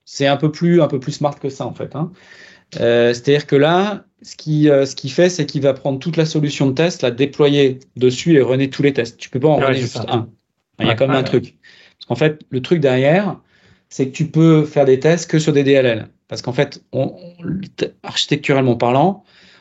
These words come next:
Speaker 1: on a un, un runner de test, en fait, qui tourne là-dessus, qui est le seul exe avec le seul point d'entrée, et puis derrière, il va appeler tous les tests, il va regarder, et cetera.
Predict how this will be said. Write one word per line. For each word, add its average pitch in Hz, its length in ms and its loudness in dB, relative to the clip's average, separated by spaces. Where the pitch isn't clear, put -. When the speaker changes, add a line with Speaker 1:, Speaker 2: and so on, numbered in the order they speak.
Speaker 1:
on 127 220 2
a 143 60 4
un, 120 920 2
un 110 200 -6
runner 135 320 0
de 127 80 2
test, 143 300 -2
en 117 40 -4
fait, 143 200 -2
qui - 160 -18
tourne 135 200 2
là-dessus, 123 320 0
qui 123 200 0
est 131 80 4
le 120 240 2
seul 131 180 0
exe 120 200 2
avec 113 280 2
le 139 80 2
seul 143 200 0
point 143 120 -2
d'entrée, 127 340 0
et 175 40 -2
puis 143 100 -4
derrière, 117 240 2
il 139 80 2
va 107 60 2
appeler 127 220 0
tous - 120 -8
les 110 100 0
tests, 120 300 -2
il 117 60 -6
va 113 120 -4
regarder, 110 240 -2
et 78 40 -6
cetera. - 280 -8